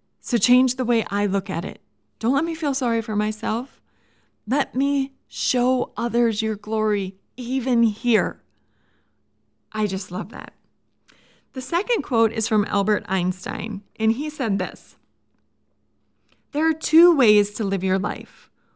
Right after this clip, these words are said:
One is as though nothing is a miracle,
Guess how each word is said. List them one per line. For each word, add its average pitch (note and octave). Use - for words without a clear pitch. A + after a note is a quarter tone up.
One G3+
is A3+
as G#3+
though G3+
nothing F#3+
is F3+
a E3
miracle, E3+